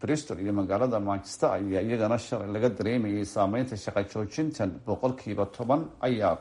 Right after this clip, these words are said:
kor u kacay isticmaalka gaadiidka gaarka loo leeyahay.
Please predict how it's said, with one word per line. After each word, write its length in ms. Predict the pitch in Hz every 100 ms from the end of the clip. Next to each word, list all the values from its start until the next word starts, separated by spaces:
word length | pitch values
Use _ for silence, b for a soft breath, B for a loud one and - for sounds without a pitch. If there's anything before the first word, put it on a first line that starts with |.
| -
kor 320 | 151 147 -
u 60 | 185
kacay 420 | 180 92 80 95 95 B B
isticmaalka 560 | 147 - 139 165 131 113
gaadiidka 500 | 101 110 117 123 117
gaarka 500 | 101 123 101 - 123
loo 200 | 117 135
leeyahay. 680 | 120 95 95 92 120 107